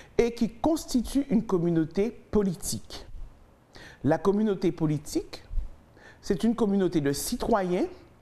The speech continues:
qui s'occupent du passé, mais aussi du devenir de ces citoyens,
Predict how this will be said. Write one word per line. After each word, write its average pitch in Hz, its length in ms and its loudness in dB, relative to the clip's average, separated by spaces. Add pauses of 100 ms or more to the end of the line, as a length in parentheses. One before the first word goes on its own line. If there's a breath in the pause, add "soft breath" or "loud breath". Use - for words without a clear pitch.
(160)
qui 175 120 0
s'occupent 170 360 0
du 147 140 -2
passé, 208 600 0 (420 loud breath)
mais 165 160 4
aussi 160 300 0
du 131 160 0
devenir 214 760 2
de 147 120 2
ces 143 160 0
citoyens, 135 720 0